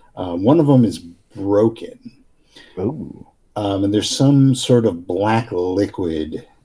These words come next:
Speaker 1: um, on the bottom of the urn, very tarry. Um,
Speaker 2: Huh. Weird.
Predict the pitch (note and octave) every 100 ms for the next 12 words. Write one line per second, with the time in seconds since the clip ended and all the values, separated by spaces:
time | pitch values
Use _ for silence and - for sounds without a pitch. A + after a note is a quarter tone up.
0 | _ F2+ F2 E2 D#2 D#2+ - _ _ _
1 | _ _ _ _ _ - G2+ F#2+ E2 F#2
2 | F#2+ G2 F#2+ F2 F#2+ F#2+ F2 F#2 G2+ G#2
3 | - - _ _ - - G#2 A2+ G2+ -
4 | - G2+ F#2 D#2 C#2+ - - - - _
5 | _ F#2 F2+ F2 - D#2 - _ _ _
6 | _ _ _ - - - - - - G2+
7 | C#3+ F#2 E2